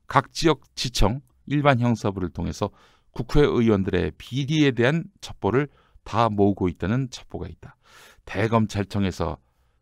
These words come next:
부패 관련한 비리를 수집한다. 대검찰청 반부패 부장이 누굽니까? 한동훈입니다.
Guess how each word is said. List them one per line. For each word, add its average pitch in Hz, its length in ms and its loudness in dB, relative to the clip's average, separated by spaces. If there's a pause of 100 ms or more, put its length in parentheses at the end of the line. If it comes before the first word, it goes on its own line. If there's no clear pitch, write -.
(120)
부패 135 420 2
관련한 110 600 2
비리를 87 300 -4
수집한다. - 640 -12 (400)
대검찰청 135 1040 0
반부패 104 480 0
부장이 92 300 -2
누굽니까? 82 540 -12 (1800)
한동훈입니다. 131 920 -2